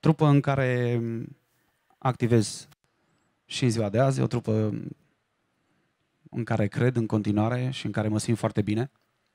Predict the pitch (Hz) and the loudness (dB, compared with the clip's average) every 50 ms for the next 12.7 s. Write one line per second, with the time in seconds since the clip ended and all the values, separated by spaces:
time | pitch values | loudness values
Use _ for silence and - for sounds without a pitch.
0 | _ _ _ _ _ _ _ _ _ - - - _ - 175 170 156 - 151 - | _ _ _ _ _ _ _ _ _ -18 -18 -16 _ 2 2 4 4 2 2 2
1 | 165 - 143 131 - 135 110 - - - 120 113 110 107 107 107 104 104 101 101 | 4 2 2 2 2 0 -2 -2 0 2 4 6 6 6 4 4 2 2 2 0
2 | 98 101 101 104 104 95 - - - _ _ _ _ _ _ _ _ _ _ _ | 0 -2 -4 -6 -8 -12 -16 -20 -20 _ _ _ _ _ _ _ _ _ _ _
3 | _ - - - 147 151 - - - 104 107 127 127 - _ _ _ - 107 107 | _ -10 -6 -4 -4 -4 -4 -4 -2 0 0 -2 -2 -6 _ _ _ -14 -6 -2
4 | 107 107 107 107 104 98 98 110 113 - 147 151 165 - _ _ _ _ _ - | -2 0 0 -2 -4 -4 -4 -6 -4 -4 -4 -6 -6 -8 _ _ _ _ _ -20
5 | _ _ _ _ _ _ _ _ _ _ _ _ _ _ _ _ _ _ - - | _ _ _ _ _ _ _ _ _ _ _ _ _ _ _ _ _ _ -6 -6
6 | - 135 - 135 131 - _ - 147 127 131 127 127 123 123 123 123 120 123 123 | -4 -2 -2 -4 -4 -6 _ -4 0 2 2 2 2 0 0 -2 0 4 4 4
7 | 123 123 120 127 127 131 117 - - - - _ _ _ _ - - 135 123 135 | 4 6 6 6 6 6 4 2 -4 -18 -20 _ _ _ _ 0 2 4 4 4
8 | 131 123 120 117 113 123 135 131 123 - - 107 101 - 117 113 120 117 117 113 | 2 2 2 2 2 2 2 2 0 0 0 0 0 2 2 2 2 2 2 -2
9 | - - 117 113 120 127 127 - - 123 113 113 110 107 104 101 117 123 123 120 | -2 -4 -4 -2 -2 -2 -2 -2 0 0 0 0 0 -2 -2 2 2 2 2 2
10 | 120 123 135 - _ _ _ _ _ _ _ _ _ - - 147 139 127 123 117 | -2 -6 -10 -14 _ _ _ _ _ _ _ _ _ 4 6 6 6 6 4 0
11 | 113 113 113 110 107 107 107 104 104 104 104 104 104 - - 120 110 107 104 - | -2 0 0 0 2 2 2 2 2 2 2 2 0 0 0 0 0 0 2 4
12 | 131 123 120 - - - - 104 101 101 104 104 - | 4 4 4 2 -2 -2 0 0 2 0 0 -2 -6